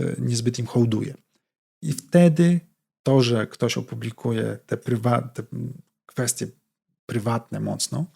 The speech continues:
na temat takiego polityka, jest chronione interesem społecznym.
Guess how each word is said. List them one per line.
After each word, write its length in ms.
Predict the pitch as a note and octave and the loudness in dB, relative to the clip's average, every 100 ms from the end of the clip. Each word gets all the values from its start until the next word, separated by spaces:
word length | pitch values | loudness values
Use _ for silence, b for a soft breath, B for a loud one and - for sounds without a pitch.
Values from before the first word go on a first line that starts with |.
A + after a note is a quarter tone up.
| _ | _
na 80 | C3 | -12
temat 240 | - G#2+ G#2+ | -10 -10 -10
takiego 280 | - A2+ | -6 -6
polityka, 560 | A2 A2+ G#2+ - - F#3+ | -4 -4 -4 -6 -2 0
jest 500 | - C3 D3+ - - - _ - | 6 8 8 6 -4 -20 _ -2
chronione 600 | C3 A#2+ A#2 A#2 A2+ A#2 - | 2 2 2 0 -2 -4 -4
interesem 580 | A#2+ A#2+ G#2+ - A2 A2 _ - | -2 -2 -2 -4 -6 -16 _ -8
społecznym. 600 | - A2 G2+ - - | -4 -4 -4 -6 -10